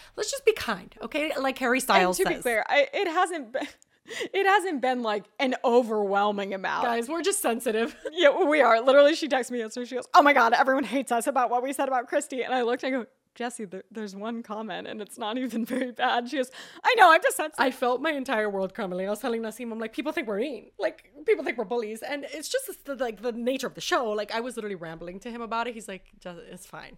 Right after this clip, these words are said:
Speaker 1: Like, you're fine." I think that's it. Or should we talk about what we were gonna talk about?
Speaker 2: I feel like we have to give them, this is an internet drama show. We need to give them a little bit more internet drama. So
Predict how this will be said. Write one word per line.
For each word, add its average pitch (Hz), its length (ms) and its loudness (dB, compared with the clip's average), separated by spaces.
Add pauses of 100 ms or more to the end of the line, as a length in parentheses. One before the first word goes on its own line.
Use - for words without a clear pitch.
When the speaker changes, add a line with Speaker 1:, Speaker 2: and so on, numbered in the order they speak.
Speaker 1:
Like, - 280 -16
you're 180 100 -16
fine." - 260 -20
I 339 140 -4
think 554 240 -6
that's 440 160 -2
it. 262 160 0
Or 226 140 -2
should 226 160 -6
we 220 100 -4
talk 226 180 -6
about 208 160 -4
what 190 140 -6
we 190 60 -4
were 185 80 -6
gonna 185 140 -8
talk 180 200 -8
about? 185 600 -8
Speaker 2:
I 370 140 4
feel 403 140 -2
like 403 160 -2
we 392 120 0
have 339 220 2
to 302 120 -6
give 247 200 2
them, 233 280 -2
this 285 200 -2
is 269 120 -6
an 277 100 0
internet 262 400 0
drama 190 300 -4
show. 180 220 -4
We 214 100 -6
need 208 180 -8
to 220 60 -12
give 202 160 -4
them 208 180 -6
a 208 80 -4
little 233 340 -2
bit 196 200 -2
more 185 180 -6
internet 160 380 -10
drama. - 400 -8
So 240 480 0